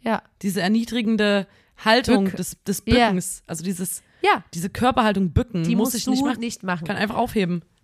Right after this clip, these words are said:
Speaker 1: Und deswegen, ja, ähm,
Speaker 2: Auch beim, bei, wenn, im, beim Duschen, ich habe ja nicht so eine Halterung für die Brause.
Speaker 1: Ja.
Speaker 2: Habe ich nicht. Ähm, brauche ich nicht, weil ich muss, wenn, wenn, ähm, ich jetzt irgendwie nach unten mich brause, ich muss mich nicht bücken.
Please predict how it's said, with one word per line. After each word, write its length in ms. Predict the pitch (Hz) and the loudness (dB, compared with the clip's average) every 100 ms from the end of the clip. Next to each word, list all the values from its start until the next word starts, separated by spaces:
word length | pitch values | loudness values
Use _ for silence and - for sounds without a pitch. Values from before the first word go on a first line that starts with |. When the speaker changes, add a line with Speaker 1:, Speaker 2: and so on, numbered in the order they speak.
| _ | _
Speaker 1:
Und 140 | 226 233 | -10 -8
deswegen, 400 | 254 262 254 240 | -6 -4 -6 -6
ja, 340 | 202 196 220 - _ - | -2 0 0 -6 _ -2
ähm, 200 | 226 233 | 0 2
Speaker 2:
Auch 100 | 220 | 2
beim, 320 | 208 196 196 | 2 0 0
bei, 200 | 196 185 | -2 0
wenn, 180 | 208 202 | 0 -2
im, 360 | 185 190 190 - - | -2 0 -2 -6 -2
beim 160 | 185 190 | 0 2
Duschen, 340 | 285 302 214 | 0 0 -2
ich 80 | 196 | -4
habe 100 | 208 | -4
ja 40 | |
nicht 120 | 208 202 | -4 -4
so 80 | |
eine 80 | 180 | -4
Halterung 340 | 214 233 220 202 | -2 -2 -2 -4
für 100 | 175 | -8
die 80 | |
Brause. 400 | 170 165 196 254 - _ | -6 -4 -2 -6 -12 _
Speaker 1:
Ja. 220 | 220 202 - _ | -2 -2 -6 _
Speaker 2:
Habe 140 | 196 | -4
ich 80 | 185 | 0
nicht. 300 | 226 - - _ _ _ _ _ _ | -2 -2 -12 _ _ _ _ _ _
Ähm, 260 | 190 185 175 | -2 0 0
brauche 260 | - 220 247 | 2 2 2
ich 100 | - | -4
nicht, 180 | 151 170 | -6 -2
weil 140 | 165 | -4
ich 140 | - | -2
muss, 260 | 208 220 - - _ _ - | -4 -4 -8 -20 _ _ -2
wenn, 220 | 202 190 - _ - | -2 -2 -8 _ -4
wenn, 260 | 190 196 - | 0 0 -2
ähm, 320 | 160 185 185 190 | -2 0 -2 -4
ich 140 | 156 | -6
jetzt 320 | 180 - - - | -8 -10 -12 -8
irgendwie 440 | 180 185 175 165 - | -4 -2 -2 -4 -6
nach 200 | 170 - | -8 -6
unten 260 | 247 208 | -8 -4
mich 180 | 202 - | -6 -4
brause, 280 | 180 220 226 | -2 -2 -2
ich 80 | 185 | -6
muss 120 | 208 | -6
mich 120 | 220 | -4
nicht 160 | 202 - | -6 -6
bücken. 340 | 214 156 | -6 -8